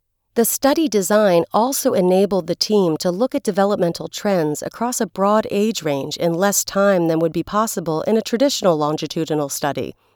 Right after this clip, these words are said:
in which all participants would be similar in age, Zielinski says. Still,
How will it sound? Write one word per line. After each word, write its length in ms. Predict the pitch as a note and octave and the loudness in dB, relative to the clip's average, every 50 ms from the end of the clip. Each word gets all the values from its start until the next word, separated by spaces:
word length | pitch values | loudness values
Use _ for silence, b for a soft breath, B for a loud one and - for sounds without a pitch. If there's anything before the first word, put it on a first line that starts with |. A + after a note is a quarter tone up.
| _ - | _ 0
in 80 | F#3+ | 2
which 160 | F#3 F#3+ F3+ - - | 2 2 2 0 0
all 200 | - G3+ G#3 G#3+ | 2 2 2 2
participants 800 | - A3 G3 - A#3 A#3+ - - F#3 - F3 E3+ D#3+ D#3 - | 0 -2 -4 -2 -2 -2 -2 -4 -4 -2 0 0 0 0 -4
would 120 | - F#3 F3 | -6 -6 -6
be 100 | F#3+ F3+ | -4 -2
similar 420 | - - A#3 A#3 A3+ G#3 G3 F3+ | 0 0 2 2 4 4 2 2
in 180 | D#3 - F3+ G3 | 2 2 2 2
age, 460 | G#3+ A#3 A3 F3 C3 - - - - _ _ | 4 4 4 2 0 -2 -4 -10 -14 _ _
Zielinski 520 | - - F3 D#3 D3+ C#3+ - - - D3 | -2 0 2 2 2 0 -2 -4 -4 -6
says. 480 | D3 - D3+ C#3 C3+ C3+ - - - - _ _ _ _ _ _ _ _ | -4 -4 -2 -2 -2 -4 -6 -8 -10 -12 _ _ _ _ _ _ _ _
Still, 540 | - - - - D#4+ D4+ A#3+ E3+ D3+ D3 | -4 -4 0 2 2 4 4 4 2 0